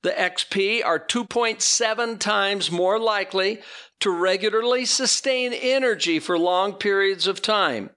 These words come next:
And the X Ps are two point seven times more likely to start their day with the greatest impact activity.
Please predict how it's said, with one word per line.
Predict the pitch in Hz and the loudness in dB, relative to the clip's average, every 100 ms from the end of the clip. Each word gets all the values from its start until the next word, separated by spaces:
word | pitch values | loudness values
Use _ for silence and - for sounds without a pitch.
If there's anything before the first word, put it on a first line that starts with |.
| _ _ _ - | _ _ _ -2
And | 180 226 | 0 0
the | 233 202 | 0 0
X | 196 - | -2 -2
Ps | 208 214 240 | -2 0 0
are | 196 | -2
two | - 196 | -2 -4
point | 202 202 196 | 0 0 0
seven | - 208 202 196 | 0 0 0 -4
times | 190 202 196 190 151 | -2 0 0 0 -2
more | 180 190 | 0 2
likely | 185 190 214 254 196 180 190 - - - - | 2 2 2 0 -2 -2 -2 -8 -20 -16 -4
to | 196 | 0
start | - 196 185 185 | 0 2 2 2
their | 220 233 196 | 2 0 2
day | 202 175 180 | 2 2 2
with | 180 175 | 0 0
the | 165 | -2
greatest | 147 185 208 233 240 - - - | 0 2 2 2 2 0 -6 -6
impact | - 208 220 - 196 180 - - | 0 0 0 -2 0 0 -2 -4
activity. | 170 165 - 208 190 131 98 | -2 -2 -2 -2 0 -2 -4